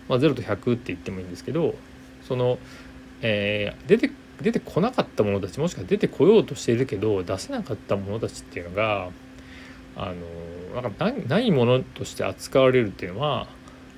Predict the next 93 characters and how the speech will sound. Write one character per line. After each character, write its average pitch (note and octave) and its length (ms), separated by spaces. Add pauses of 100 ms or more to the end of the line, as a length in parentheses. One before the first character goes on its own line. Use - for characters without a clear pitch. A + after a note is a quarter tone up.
な G#3+ 60
ん - 20
か E3 60
良 B2+ 140
く - 120
な F#2+ 160
い F2+ 80
な F2 120
っ - 20
て - 300
い - 20
う。 - 40 (580)
ま C#3 60
あ、 - 20
い - 40
わ D3 60
ゆ - 20
る A2+ 80
尺 - 380
っ C3+ 40
て - 360
い A#2+ 80
う - 20
や A#2+ 120
つ - 80
な - 60
ん - 40
で - 60
す - 80
け - 100
ど、 F2 220 (680)
な F#3+ 140
ん - 20
か - 80
も G#3 80
っ A3 60
た A3 140
い G#3+ 40
な F3 100
い G#2+ 40
ね G2 60
っ - 40
て - 80
こ F#2+ 60
と F#2 60
で - 40
す - 100
ね。 - 140 (320)
あ A2 140
れ、 F#3 160
な F3+ 100
ん G3 120
か B2+ 120
こ - 120
れ A#2+ 60
も A2+ 140
っ - 20
た C#3+ 220
い C#3+ 60
な C3+ 120
い G#2 60
ぞ G2 140
と、 E2 180 (680)
え F#2 540
ー、 - 60
い G3 100
う G3 40
の D#3 80
を B2 80
思 G#2+ 140
っ - 20
た F#2 140
ん - 20
で E2 80
す - 60
よ。 - 100 (920)
も E3+ 80
ち A3 80
ろ A3 80 (220)
ん、 - 20
例 C3+ 120
え E3+ 40
ば C#3 60
そ A#2 80
こ D3 100
で C#3+ 100
零 D#3+ 180
点 F#2 240
一 A2+ 360 (520)
と - 80
か F2 140
ね、 B2+ 180 (580)
え F#2 460